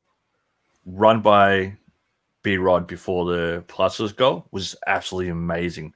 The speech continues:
The fact that he was able to read the play more and,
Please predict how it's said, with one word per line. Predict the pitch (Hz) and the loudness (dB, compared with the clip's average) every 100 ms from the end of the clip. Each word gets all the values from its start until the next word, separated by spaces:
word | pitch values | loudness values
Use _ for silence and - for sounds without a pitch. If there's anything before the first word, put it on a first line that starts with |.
| - - _ | -20 -20 _
The | - | -12
fact | - 113 110 - | 0 2 2 2
that | 113 - _ _ _ _ _ _ _ | 2 2 _ _ _ _ _ _ _
he | - 107 | -6 -2
was | 98 | 2
able | 107 95 | 2 2
to | 90 101 | -2 -8
read | 92 90 104 107 | -8 -4 -2 0
the | 101 | -2
play | - - 90 90 92 | -6 -2 0 0 0
more | 92 87 117 - - _ - | 0 0 -2 -6 -18 _ -8
and, | 95 90 | -6 -6